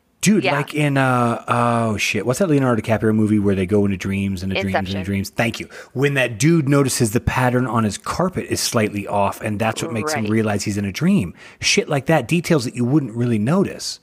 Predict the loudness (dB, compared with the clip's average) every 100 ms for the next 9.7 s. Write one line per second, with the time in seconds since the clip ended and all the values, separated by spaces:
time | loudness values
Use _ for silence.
0 | _ -2 -2 -2 _ -20 -20 _ _ _
1 | _ -4 -2 -2 -6 -20 -20 _ _ _
2 | _ -6 -4 -2 0 0 2 0 0 -2
3 | -2 -2 -4 -6 -4 -4 -2 -2 -2 -2
4 | -2 -2 -4 -4 -6 -6 -6 -2 -2 -4
5 | -12 _ -2 0 0 -2 -2 -2 -2 -4
6 | -4 -4 -10 -10 -4 -2 0 2 2 0
7 | -4 0 0 0 -4 -4 -2 2 2 2
8 | -2 -4 0 2 2 0 0 2 2 2
9 | 2 0 -2 -2 -2 -2 -4